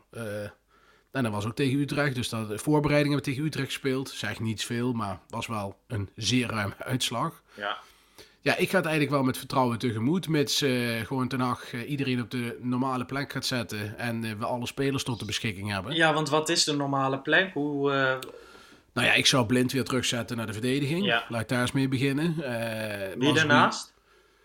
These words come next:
Speaker 1: Ja, daar vind ik dus echt een dilemma. Moet je nou Schuurs de slachtofferen door dat gedoe tegen, eh, tegen Midtjylland? Of ga je nou kiezen voor een Alvarez of een Timber? Dat vind ik een moeilijke, eerlijk gezegd. Die laat ik
Speaker 2: Ik
Speaker 1: liever,
Speaker 2: zou,
Speaker 1: eh,
Speaker 2: eh,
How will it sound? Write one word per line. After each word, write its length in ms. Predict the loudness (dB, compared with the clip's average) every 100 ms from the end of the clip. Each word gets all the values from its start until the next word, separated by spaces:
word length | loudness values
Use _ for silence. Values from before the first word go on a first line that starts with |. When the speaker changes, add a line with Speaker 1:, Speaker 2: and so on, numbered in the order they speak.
| _ _ _ _ _ _
Speaker 1:
Ja, 200 | -4 -4
daar 240 | -2 -2 0
vind 160 | 0
ik 60 | 2
dus 140 | 0
echt 200 | 0 -2
een 100 | -2
dilemma. 600 | 0 0 0 0 2 2
Moet 200 | 4 4
je 120 | 6 4
nou 220 | 4 2
Schuurs 300 | 2 2 2
de 80 | 0
slachtofferen 760 | 0 0 0 -4 -4 -6 -6
door 180 | -2 -2
dat 340 | -4 -6 -12 -12
gedoe 480 | -6 0 2 2 0
tegen, 560 | -2 -2 -4 -6 -8 -12 -20 -20 -20
eh, 480 | -12 -10 -8 -8 -8
tegen 340 | -8 -8 -4 -2
Midtjylland? 680 | -2 -2 -2 -2 -4 -10 _
Of 220 | -10 -8
ga 180 | -4 -2
je 120 | -2
nou 180 | -2 -4
kiezen 260 | -4 -4
voor 140 | -2 -4
een 60 |
Alvarez 440 | -4 -6 -6 -6 -6
of 80 | -6
een 80 |
Timber? 420 | -6 -4 -4 -6 -8 _ _ -20 -20 _
Dat 120 | -2
vind 120 | 2
ik 60 | 4
een 80 | 6
moeilijke, 380 | 4 4 -4 -6
eerlijk 260 | -6 -6 -6
gezegd. 500 | -4 -2 -4 -8 -10
Die 120 | -4
laat 160 | 0 0
ik 60 | 2
Speaker 2:
Ik 60 |
Speaker 1:
liever, 180 | 4 8
Speaker 2:
zou, 400 | 8 8 6 4
Speaker 1:
eh, 140 | 4
Speaker 2:
eh, 60 | 0